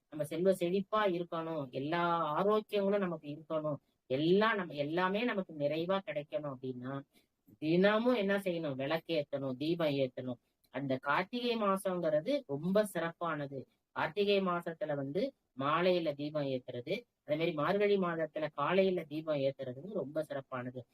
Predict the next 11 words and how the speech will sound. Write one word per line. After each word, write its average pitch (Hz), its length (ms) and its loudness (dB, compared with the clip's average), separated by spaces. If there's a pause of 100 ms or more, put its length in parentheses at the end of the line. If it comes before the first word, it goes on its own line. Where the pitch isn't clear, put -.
(200)
அதனால 139 600 -2 (180)
இதை 131 280 -4
கேட்டுக்கிட்டு 160 520 -2
இருக்கவங்க, 135 480 -2 (260)
இதுக்கப்புறம் 165 840 4 (160)
இந்த, 143 400 0 (140)
இந்த 147 200 -4
பதிவு 180 380 2
வந்த 160 260 0
பிறகு 147 340 -4
பாக்குறவங்க 156 680 0